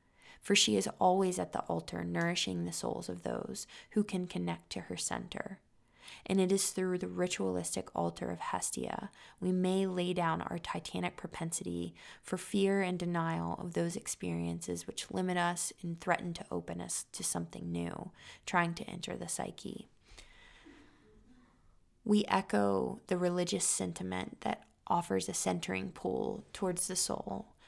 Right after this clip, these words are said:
by saying, "Not my will, Hestia, but yours." Hestia gives archetypal depth to our wounds, transforming them from personal ashes to sacrificial fires. Hestia's order is one of religious deepening.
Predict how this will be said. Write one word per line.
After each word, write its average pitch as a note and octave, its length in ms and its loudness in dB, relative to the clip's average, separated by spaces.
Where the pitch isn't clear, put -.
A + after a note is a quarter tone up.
by F3+ 160 2
saying, F3 580 -4
"Not F#3 380 0
my F3+ 180 -2
will, F3+ 340 -4
Hestia, - 760 -6
but G#3 220 -2
yours." - 600 -4
Hestia G3 580 2
gives F3 400 0
archetypal F3+ 640 0
depth - 540 -4
to F3+ 160 0
our E3 120 2
wounds, F#3+ 640 -4
transforming F3 760 -2
them F3 220 -4
from E3+ 220 -2
personal E3+ 640 0
ashes E3 640 -2
to - 80 -4
sacrificial E3 760 0
fires. - 760 -6
Hestia's G3+ 520 4
order E3 440 2
is F3+ 140 -4
one - 260 -2
of - 260 -4
religious F#3 480 2
deepening. - 640 -6